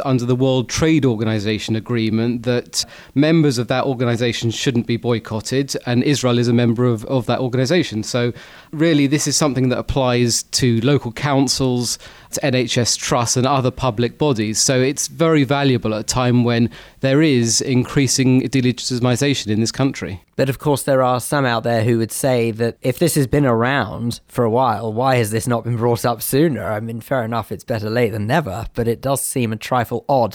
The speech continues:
Speaker 2: that we've had to wait what feels like forever, with threats of boycotts certainly since summer of twenty fourteen,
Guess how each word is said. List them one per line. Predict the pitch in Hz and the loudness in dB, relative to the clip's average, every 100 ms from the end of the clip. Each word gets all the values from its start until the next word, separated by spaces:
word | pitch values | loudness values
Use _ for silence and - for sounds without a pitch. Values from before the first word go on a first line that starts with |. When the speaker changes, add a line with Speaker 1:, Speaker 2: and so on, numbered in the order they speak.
| - | -8
Speaker 2:
that | 110 | -8
we've | 113 | -6
had | 120 113 | -6 -6
to | |
wait | 120 113 - | -4 -4 -6
what | 110 | -10
feels | - 139 123 | -8 -6 -4
like | 110 110 | -4 -6
forever, | - 120 151 123 - - - - - | -2 0 0 0 -6 -10 -18 -16 -8
with | 107 | -8
threats | - 151 - - 120 | -6 -6 -6 -8 -10
of | 101 | -6
boycotts | 127 113 - 113 - | -4 -4 -4 -8 -8
certainly | - 170 135 120 107 110 | -6 -6 -6 -8 -8 -10
since | - 117 107 | -8 -6 -6
summer | - 131 117 113 | -6 -4 -2 -4
of | 107 | -4
twenty | - 123 104 | -4 -4 -4
fourteen, | - 120 113 139 139 98 120 | -2 0 0 0 -2 -4 -12